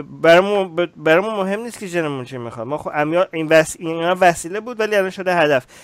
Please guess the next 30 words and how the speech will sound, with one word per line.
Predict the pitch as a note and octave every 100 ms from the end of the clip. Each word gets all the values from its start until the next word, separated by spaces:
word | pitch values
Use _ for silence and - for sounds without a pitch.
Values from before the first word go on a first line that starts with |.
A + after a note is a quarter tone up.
| -
یعنی | D#3+ F#3+
مثلاً | F#3+ G#3+ G#3
شما | G#3 G3 G#3 G3 _ _ _ _ _ _ _
الان | D3+ D#3+ F3+ E3+
غذ-، | E3+ D#3+ C#3+ -
غ-، |
م-، | D3+ D3+ D#3+
م-، | D3+ - D#3 D#3 D3+
غذا | D3 D#3+
که، | D3 D#3+ D3 C#3+ - - _ -
ام، | C3+ C#3 C#3 C3+ C3 C3 B2+ D3
مثلاً | D3 F3
یه | F3+
چیز | - F3+
شیرین | E3+ - E3+ E3+ E3
درست | D#3+ D3+
می‌کنن | D#3 - D3+
که | D#3+
اصلاً | D3 D3
کالری | - D3 C#3+ C#3+
نداره، | C#3+ C3+ C3 A2+
خب | - C3+
ما | D3 E3 E3 _ _ _
به | D3
ژنمون | C#3 E3 E3+ E3
گفتیم | D#3+ D3+ D#3
که | D3
برو | D3+ D#3+
کنار، | D#3 D3
ما | D3 D3+ D3+